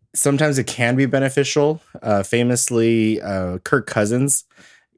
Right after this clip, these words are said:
was franchise tagged two or three times when he was with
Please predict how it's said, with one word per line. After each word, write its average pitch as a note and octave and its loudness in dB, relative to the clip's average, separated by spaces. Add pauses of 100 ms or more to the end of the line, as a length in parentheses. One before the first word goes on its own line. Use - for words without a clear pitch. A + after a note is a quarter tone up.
(200)
was A2+ 2
franchise A#2 0
tagged G#2+ -2
two B2 2
or A2+ 2
three G#2+ -2
times A2+ 0
when A2+ 0
he A2+ -2
was G#2 0
with G2+ -2